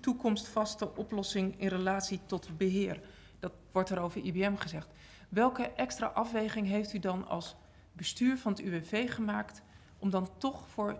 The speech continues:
I B M te kiezen? Welk extra aspect speelt dan mee? Als het ene gaat over kwaliteit en stabiliteit voor de toekomst, dat is de nieuwe aanbieder.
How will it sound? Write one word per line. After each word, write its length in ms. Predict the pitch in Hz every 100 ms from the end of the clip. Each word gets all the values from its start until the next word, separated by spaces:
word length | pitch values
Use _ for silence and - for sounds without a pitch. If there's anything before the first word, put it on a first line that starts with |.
| - -
I 80 |
B 40 | 208
M 200 | 202 190
te 160 | 202
kiezen? 420 | 196 277 - - - - - - - - - - -
Welk 280 | 214 247
extra 360 | - 247 - 233
aspect 380 | 208 - 220 220
speelt 240 | - 196
dan 200 | 165 160
mee? 360 | 175 220 311 - - - - - - - -
Als 120 | 190
het 140 | 196
ene 260 | - 240 226
gaat 300 | - 180 -
over 160 | 170 -
kwaliteit 540 | 185 175 - 208 208
en 60 | 190
stabiliteit 600 | - 175 170 180 175 180
voor 100 | 165
de 100 | -
toekomst, 380 | 247 285 285
dat 100 | 185
is 60 | -
de 80 | 175
nieuwe 280 | 190 233 247
aanbieder. 500 | 233 220 220 254